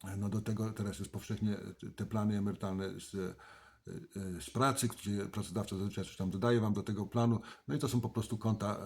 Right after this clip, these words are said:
e, założone w, na wasze nazwisko i wy macie pieniążki, które wam leżą, no i wy tym dysponujecie. Tak, w wieku emerytalnym możecie to brać <coughs> i, i sobie tam podbierać, jak wam ten, na ten dach potrzeba, czy na ten samochód, czy,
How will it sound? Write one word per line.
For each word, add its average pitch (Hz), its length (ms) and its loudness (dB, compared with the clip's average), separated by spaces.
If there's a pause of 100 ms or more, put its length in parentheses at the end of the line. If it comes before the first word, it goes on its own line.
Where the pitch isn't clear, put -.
e, - 40 -8
założone 107 460 4
w, 90 120 -2
na 101 120 2
wasze 98 220 -2
nazwisko 101 460 0
i 98 140 0
wy 98 140 0
macie 95 240 -2
pieniążki, 101 400 0
które 90 160 -4
wam 92 140 2
leżą, 95 300 0 (280)
no 95 60 -2
i 98 120 -2
wy 95 120 -4
tym 101 120 2
dysponujecie. 95 680 -2 (300)
Tak, 85 200 -6
w 85 40 -8
wieku 92 220 -4
emerytalnym 107 420 4
możecie 87 280 -2
to - 100 -10
brać 123 320 -2 (720)
<coughs> - 80 -6 (1900)
i, 101 220 0 (440)
i 110 400 4
sobie 104 240 2
tam 104 140 2
podbierać, 104 520 2
jak 98 240 -4
wam 98 140 0
ten, 101 140 2
na 98 80 2
ten 101 180 0
dach 101 180 0
potrzeba, 98 340 -2
czy 98 100 -4
na 95 60 -2
ten 92 140 -8
samochód, 95 400 -2
czy, - 240 -8